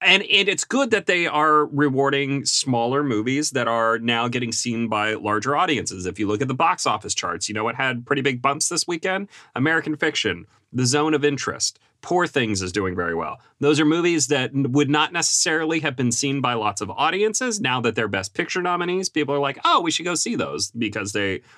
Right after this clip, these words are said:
we wanna know what, what the, what the best movies of the year are. The Oscars are working like they are supposed to this year. Like, I, I think this is actually the best case scenario for the Oscars in a long time.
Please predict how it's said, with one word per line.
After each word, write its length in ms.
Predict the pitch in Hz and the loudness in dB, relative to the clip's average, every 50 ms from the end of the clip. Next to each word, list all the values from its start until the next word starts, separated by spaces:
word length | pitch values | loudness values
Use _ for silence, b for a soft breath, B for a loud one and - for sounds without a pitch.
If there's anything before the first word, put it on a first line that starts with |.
| b b | b b
we 100 | 120 113 | 0 2
wanna 240 | 117 117 113 113 | 2 2 2 0
know 260 | 110 107 107 110 110 113 | 0 2 2 2 2 2
what, 380 | 110 104 107 104 104 98 - | 2 2 0 0 -2 -4 -4
what 260 | 101 101 104 104 - | -2 -2 -2 -2 -2
the, 240 | - 110 107 104 82 | -2 -2 -2 -2 -2
what 160 | 80 113 107 | -2 -2 -4
the 60 | - 98 | -4 -4
best 240 | 98 98 92 - | -6 -6 -4 -4
movies 320 | 104 98 98 104 107 101 113 | -4 -4 -2 -2 -4 -4 -4
of 120 | 107 92 | -6 -4
the 80 | 123 131 | -4 -4
year 180 | 147 196 220 | -2 -2 -2
are. 200 | 151 87 82 87 - B B B B B | -2 -2 -4 -6 -8 B B B B B
The 220 | 139 175 220 - - - | -2 0 0 0 0 2
Oscars 460 | 190 226 269 254 - - 262 240 214 | 2 2 2 2 0 -2 -2 -2 0
are 140 | 214 202 165 | 0 0 2
working 540 | 127 127 143 185 196 - 185 170 175 160 - | 2 2 2 2 2 2 0 -2 0 0 0
like 240 | 131 127 123 123 - | 0 0 0 0 0
they 120 | 156 139 | 2 2
are 140 | 139 147 147 | 4 2 2
supposed 420 | - - - 202 220 233 214 - | 0 0 0 2 2 0 0 0
to 160 | - 123 101 | 0 0 0
this 240 | 92 82 73 - - | 0 0 -2 -2 -4
year. 300 | 85 65 - 50 - - _ _ _ _ _ _ _ - | -6 -8 -10 -14 -18 -20 _ _ _ _ _ _ _ 2
Like, 200 | 170 180 165 143 143 | 4 4 6 6 4
I, 280 | 165 202 208 151 196 | 4 4 4 4 2
I 40 | 214 | 2
think 160 | 214 233 214 | 2 2 2
this 160 | 208 214 208 | 4 2 4
is 140 | 220 202 - | 4 2 2
actually 280 | 196 190 - - 196 185 | 2 0 0 0 0 2
the 140 | 151 160 147 | 2 2 0
best 460 | 117 107 104 160 175 - - - - | 0 0 0 0 0 0 -2 -4 -4
case 340 | - 196 180 208 - - - b b b b b | -2 -2 0 2 0 0 -2 b b b b b
scenario 540 | b - - 190 180 170 156 151 156 156 156 | b 2 4 4 6 6 6 6 6 4 4
for 200 | - - 190 175 | 4 4 4 4
the 80 | 175 180 | 4 4
Oscars 440 | 160 165 165 - - 180 175 143 | 4 4 4 2 0 0 0 2
in 80 | 165 151 | 2 2
a 60 | 151 | 2
long 300 | 135 139 160 165 160 151 | 2 2 2 2 2 2
time. 400 | - 165 170 160 - 127 127 - | 0 0 0 0 -2 -6 -10 -20